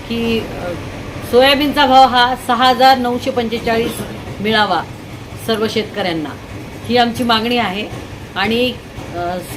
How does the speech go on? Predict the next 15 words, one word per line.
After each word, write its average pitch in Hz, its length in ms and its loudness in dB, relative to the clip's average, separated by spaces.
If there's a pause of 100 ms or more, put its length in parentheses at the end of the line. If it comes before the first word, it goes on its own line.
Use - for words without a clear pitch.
केंद्राने, 240 480 4
केंद्राकडे 262 840 2
पण 302 180 2
मा-, 220 440 2 (400)
माननीय 254 360 4
मुख्यमंत्र्यांना 262 960 2
आम्ही 240 340 2
हे 233 120 0
निवेदन, 226 480 -2
अ, 190 200 -6
दिलेलं 220 380 2
आहे 214 240 0 (280)
तहसीलदारांमार्फत. 190 1000 -2 (1120)
तर, 214 240 -2
अ, 208 260 -4